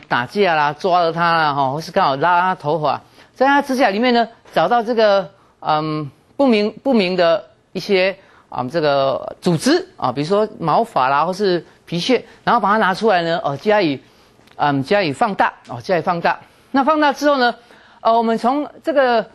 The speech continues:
个体啊所拿到的这些 sample 啊，我们可以把它D N A找出来，然后把它加以放大。放大之后，我们可以去做一些程序、一些电泳的啊，反正就是跑一些这种科学的一个步骤，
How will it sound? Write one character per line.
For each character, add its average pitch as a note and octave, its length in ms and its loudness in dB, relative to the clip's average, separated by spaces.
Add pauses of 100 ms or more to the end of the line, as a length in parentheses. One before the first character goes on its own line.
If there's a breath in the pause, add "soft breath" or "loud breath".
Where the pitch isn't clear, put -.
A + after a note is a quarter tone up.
(280 soft breath)
个 D#4+ 180 4
体 F#3 160 -2
啊 C#3+ 160 0
所 D#3+ 180 -4
拿 F3+ 160 0
到 A#3 180 2
的 G3+ 40 -2
这 A3 160 -2
些 G#3+ 140 0
sample F#3+ 500 -2
啊， A#2+ 220 0
我 - 60 -8
们 D3 140 -4
可 A3 120 -2
以 A3+ 40 4
把 E3 140 -2
它 G3 140 0
D G#3 240 -2
N G#3+ 120 0
A G#3 240 0 (220 soft breath)
找 C3 180 0
出 G3 160 -2
来， C#3+ 140 2
然 D#3 100 -2
后 F3+ 60 -2
把 C#3+ 140 0
它 D#3+ 60 -2
加 F#3+ 200 0
以 D#3 60 0
放 G3 180 -2
大。 - 160 -2 (340 loud breath)
放 C#4+ 180 2
大 C4+ 120 4
之 C4 160 -2
后， B3+ 140 4
我 F3+ 60 -2
们 G3+ 160 -6
可 A3+ 100 -2
以 A#3+ 60 2
去 A#3+ 120 -6
做 A#3 260 2
一 A3 40 -6
些 A#3 160 0
程 F#3+ 260 -6
序、 A#3 160 -4
一 A3+ 60 -2
些 A3 180 0
电 C4 280 0
泳 D#3+ 180 0
的 D3+ 180 0 (360 loud breath)
啊， - 100 -4
反 E3+ 140 2
正 C#4 80 2
就 C#4+ 100 2
是 D4+ 120 2
跑 F3+ 220 0
一 A#3 60 0
些 B3+ 220 2
这 B3+ 80 -2
种 E3+ 360 0
科 A#3+ 160 2
学 G#3 180 0
的 F#3+ 120 0
一 F3+ 60 -2
个 F#3 200 2
步 B3 240 -2
骤， A#3 240 0